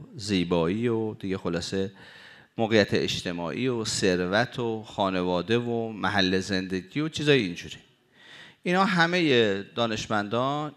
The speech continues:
می‌گن، دیگه خوشبین‌ترینشون بیشتر از پونزده ماه نگفته،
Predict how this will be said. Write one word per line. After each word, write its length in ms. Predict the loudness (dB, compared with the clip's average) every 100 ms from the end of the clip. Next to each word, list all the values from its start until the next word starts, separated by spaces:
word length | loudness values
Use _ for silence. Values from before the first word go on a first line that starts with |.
| -6
می‌گن، 540 | -2 0 0 -2 -6 -16 _ _ _ _ _ _ _ _ _
دیگه 160 | -2 0
خوشبین‌ترینشون 1040 | 2 0 0 -4 0 0 2 -2 -4 -4
بیشتر 260 | -4 0 0
از 160 | 0
پونزده 460 | -4 -4 -4 0 0
ماه 140 | 0
نگفته، 460 | -2 -2 -4 -8 -12